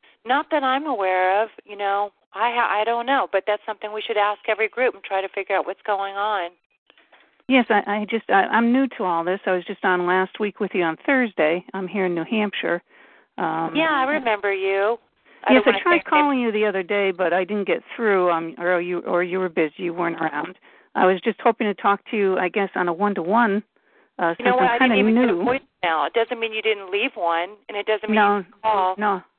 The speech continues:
Speaker 2: no, I
Speaker 1: Oh.
Speaker 2: didn't leave a voicemail, but
Speaker 1: Okay, so
Speaker 2: uh,
Speaker 1: I think I saw it.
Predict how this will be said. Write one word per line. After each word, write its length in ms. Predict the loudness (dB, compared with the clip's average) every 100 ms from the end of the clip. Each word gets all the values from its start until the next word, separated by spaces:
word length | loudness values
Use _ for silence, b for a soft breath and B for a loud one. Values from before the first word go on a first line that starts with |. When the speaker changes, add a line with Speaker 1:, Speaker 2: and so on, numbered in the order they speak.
| -2
Speaker 2:
no, 100 | 4
I 140 | 4
Speaker 1:
Oh. 20 | 4
Speaker 2:
didn't 220 | 0 -2
leave 120 | -4
a 60 | -4
voicemail, 800 | 0 0 0 -4 -10 -6 -8 -6
but 160 | -6 -4 0
Speaker 1:
Okay, 320 | 0 0 -4 -2
so 60 | -2
Speaker 2:
uh, 60 |
Speaker 1:
I 160 | -2 -4
think 200 | -6 -2
I 140 | -2 -2 0
saw 300 | 0 2 0
it. 80 | -2